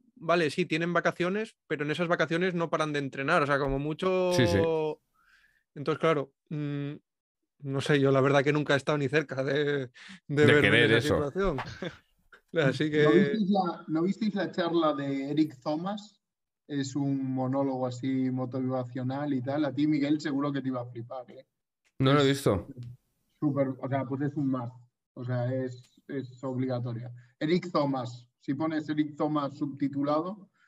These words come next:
Speaker 3: es una charla que, sobre el éxito, de cómo, cómo llegar al éxito y tal. Y es, son cin-,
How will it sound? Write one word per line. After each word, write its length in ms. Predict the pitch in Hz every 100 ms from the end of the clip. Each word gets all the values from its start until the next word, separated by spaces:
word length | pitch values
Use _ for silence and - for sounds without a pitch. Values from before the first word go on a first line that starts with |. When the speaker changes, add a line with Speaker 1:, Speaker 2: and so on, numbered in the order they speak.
| _ -
Speaker 3:
es 160 | 139
una 200 | 139 135
charla 420 | 127 139 131 143 127
que, 760 | 131 127 123 123 120 117 - _ _
sobre 340 | - 139 135
el 120 | 135
éxito, 480 | 139 135 - 120 123
de 120 | 123 123
cómo, 440 | 135 131 127 123 - _ _
cómo 240 | - 139 135
llegar 240 | 135 135
al 140 | 131
éxito 440 | 123 120 - 113 117
y 80 | 110
tal. 240 | 123 120 -
Y 120 | 135
es, 160 | 123 - _
son 300 | - 131 123 120
cin-, 240 | 131